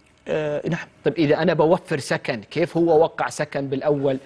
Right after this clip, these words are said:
Speaker 2: مين اللي مفروض يوفر البديل هذا، المطور ولا الوزارة ولا
Speaker 1: أنا
Speaker 2: وافي
Speaker 1: في نظري
Speaker 2: ولا مين؟
Speaker 1: برنامج وافي، لأن هذول كلهم تحت إشراف برنامج وافي، كل المطورين دولة تحت إشراف برنامج وافي اللي تحت مظلة وزارة الشؤون البلدية والقروية.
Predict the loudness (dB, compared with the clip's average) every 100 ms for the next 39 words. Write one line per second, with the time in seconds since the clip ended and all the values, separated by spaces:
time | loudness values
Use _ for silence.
0 | -8 0 2 4 2 2 0 2 2 4
1 | 0 0 -4 -2 -2 -2 0 0 0 -4
2 | -2 0 0 0 -2 0 0 0 0 0
3 | -2 0 0 0 0 0 2 0 0 -2
4 | -2 -4 -6 -10 _ _ _ _ _ _
5 | _ -4 0 2 0 2 2 2 -4 -8
6 | -6 -6 -6 -2 -2 -2 -6 -8 -18 _
7 | _ _ 0 2 2 0 -2 0 -2 2
8 | 2 2 -6 _ _ -14 -8 -8 -6 -6
9 | -4 -4 -4 -4 -6 -8 -10 -4 -2 -2
10 | -4 -2 0 0 -2 -4 -2 -2 -2 0
11 | 0 0 -2 -2 -4